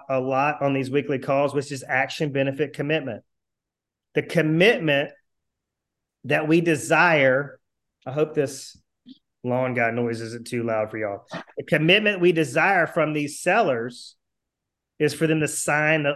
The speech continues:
our listing agreement, to pick us, to choose us.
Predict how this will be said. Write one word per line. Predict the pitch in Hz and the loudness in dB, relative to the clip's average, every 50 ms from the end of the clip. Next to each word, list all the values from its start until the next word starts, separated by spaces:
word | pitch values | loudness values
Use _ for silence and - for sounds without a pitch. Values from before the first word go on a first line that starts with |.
| - - | -2 -2
our | 127 127 135 139 143 143 135 | 0 2 4 4 4 2 2
listing | 127 131 127 123 - - 127 | 0 -2 -4 -6 -6 -8 -8
agreement, | 117 110 113 120 117 113 110 107 110 _ _ _ _ _ _ _ _ _ _ _ _ | -6 -6 -4 -4 -4 -4 -4 -6 -10 _ _ _ _ _ _ _ _ _ _ _ _
to | - 143 - | -6 -6 -6
pick | - - - 170 170 170 165 | -6 -2 0 0 0 2 0
us, | 143 127 120 110 - - - - - - _ _ _ _ _ _ _ _ _ _ _ _ _ _ _ _ - | 0 0 -2 -2 -6 -8 -14 -16 -18 -20 _ _ _ _ _ _ _ _ _ _ _ _ _ _ _ _ -10
to | 143 | -10
choose | 127 - - - - 180 180 185 180 175 170 170 - _ _ _ _ | -8 -8 -10 -6 -4 -2 0 0 0 0 -2 -4 -8 _ _ _ _
us. | - 151 151 151 139 120 110 104 - - - - - - - | -2 0 2 2 2 0 -2 -6 -10 -14 -16 -18 -20 -20 -20